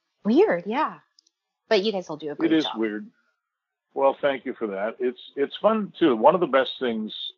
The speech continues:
Speaker 2: about calling a game, uh, in the building, which is, you know, what we always do, but it, it's, it's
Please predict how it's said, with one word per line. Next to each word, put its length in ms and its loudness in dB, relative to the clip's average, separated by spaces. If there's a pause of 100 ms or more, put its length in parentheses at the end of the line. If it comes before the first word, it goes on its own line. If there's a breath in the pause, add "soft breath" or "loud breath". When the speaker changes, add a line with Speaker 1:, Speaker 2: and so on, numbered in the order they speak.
(480)
Speaker 2:
about 420 -2 (120)
calling 480 -2 (100)
a 60 -8
game, 580 -8 (640)
uh, 340 -8
in 140 -10
the 60 -6
building, 400 -8
which 220 -18
is, 80 -16 (140)
you 80 -14
know, 180 -16
what 140 -12 (100)
we 60 -16
always 340 0
do, 180 -16
but 160 -14
it, 140 -16
it's, 160 -10 (160)
it's 240 -6